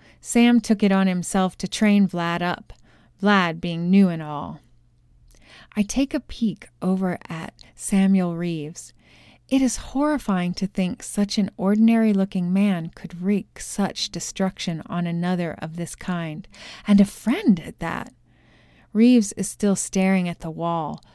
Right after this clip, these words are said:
though his eyes are no longer dull. They are smoldering with emotion. "Ah," says Inga,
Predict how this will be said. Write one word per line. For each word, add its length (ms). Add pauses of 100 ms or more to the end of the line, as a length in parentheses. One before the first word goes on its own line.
(140)
though 140
his 280
eyes 360
are 100
no 240
longer 320
dull. 500 (360)
They 160
are 100
smoldering 1120
with 280
emotion. 760 (1120)
"Ah," 380 (160)
says 360
Inga, 460